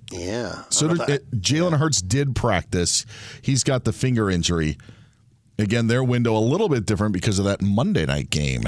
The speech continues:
Speaker 1: Yeah.
Speaker 2: that they are
Speaker 1: Get,
Speaker 2: playing.
Speaker 1: to get
Speaker 2: Uh,
Speaker 1: healthy in, but, man, they're a mess.
Speaker 2: Couple of, uh,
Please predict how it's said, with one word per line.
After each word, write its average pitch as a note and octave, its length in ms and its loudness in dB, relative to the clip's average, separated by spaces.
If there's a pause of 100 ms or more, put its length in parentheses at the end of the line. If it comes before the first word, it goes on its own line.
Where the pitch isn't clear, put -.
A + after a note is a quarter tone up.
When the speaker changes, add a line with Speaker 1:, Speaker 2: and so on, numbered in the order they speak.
(120)
Speaker 1:
Yeah. G2 200 -2
Speaker 2:
that F2+ 160 -2
they E2 120 2
are C#2 100 0
Speaker 1:
Get, C2+ 80 -4
Speaker 2:
playing. C#2+ 340 -2 (260)
Speaker 1:
to - 60 -4
get A2 160 0
Speaker 2:
Uh, - 20 -2
Speaker 1:
healthy A#2+ 300 0
in, F#2+ 100 -6
but, F2 160 -4
man, G2 260 -2
they're G#2 120 -2
a G#2 40 -2
mess. F#2 540 -6
Speaker 2:
Couple E3 300 2
of, D3 120 0
uh, C#3 180 0